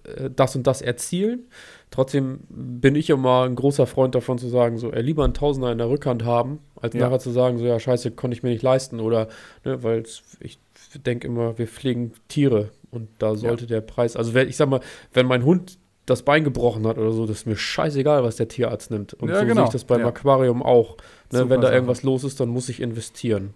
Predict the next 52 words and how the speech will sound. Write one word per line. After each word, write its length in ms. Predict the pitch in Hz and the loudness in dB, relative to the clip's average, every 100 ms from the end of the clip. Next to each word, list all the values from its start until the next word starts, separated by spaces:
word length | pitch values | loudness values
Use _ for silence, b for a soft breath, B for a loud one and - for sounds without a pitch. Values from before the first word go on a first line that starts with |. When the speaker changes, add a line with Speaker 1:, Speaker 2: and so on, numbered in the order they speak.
| _ - | _ -10
Speaker 1:
so 200 | 110 113 | -6 -6
Speaker 2:
Ja. 100 | 117 | -6
Speaker 1:
zum 240 | - 117 | -4 0
Wohl 160 | 123 120 | 2 4
der 80 | 110 | 2
Speaker 2:
Super 240 | - 120 | 2 0
Speaker 1:
Tiere. 160 | 101 104 | 0 -4
Speaker 2:
Beispiel. 380 | 107 - 107 | -8 -8 -8
Speaker 1:
Und 80 | 107 | -4
dann 160 | 110 104 | -4 0
darf 200 | 117 117 | 0 0
es 120 | 113 | -2
nicht 180 | 127 127 | -2 2
darum 240 | 113 117 | 2 0
gehen, 240 | 110 123 120 | 0 0 0
irgendwie 400 | 120 113 120 113 B B B | -4 -4 -6 -8 B B B
zu 100 | - | -10
sagen, 380 | 113 120 117 117 | 0 2 4 0
so, 240 | 113 110 - | -2 -2 -2
„Ja, 300 | 110 107 - | -2 -4 -6
ey, 500 | - 104 110 98 92 | -6 -6 -6 -12 -14
kostet 300 | - 110 110 | -12 -10 -10
jetzt 100 | - | -6
dreißig 320 | 110 110 104 - | -4 -4 -4 0
Euro 240 | 131 104 | 2 0
oder 240 | 101 101 | -4 -4
fünfzig 460 | - 160 - - - | 0 0 -2 -8 -8
oder 220 | 98 107 | -6 -6
zweihundert 600 | - 131 127 147 107 - | -2 2 2 2 0 -4
oder 200 | 110 104 | -8 -4
was 140 | 127 123 | -2 0
auch 120 | 143 | 0
immer“, 240 | 156 101 | -2 -4
ne? 240 | 104 117 139 | -6 -6 -6
Also 300 | 120 110 110 B B B B | -4 -4 -4 B B B B
da 100 | - | -4
denke 180 | 113 120 | -2 -2
ich 100 | 117 | -2
auch 120 | 127 127 | -4 -4
immer, 180 | 107 | -2
da 80 | 104 | -2
sollte 240 | 104 113 117 | 0 -2 -2
das 240 | 110 - | -6 -4
Wohl 100 | 127 | -2
der 140 | 120 | -2
Tiere 240 | - 135 123 | -2 -2 -2
im 80 | 117 | -4
Vordergrund 540 | - 127 117 117 110 | -2 0 0 -2 -8
stehen. 260 | - 113 120 | -8 -10 -10
Und 160 | 120 | -14
das 300 | 113 - - | -16 -18 -20
spielt 500 | - - 135 127 127 | -20 -10 -6 -6 -8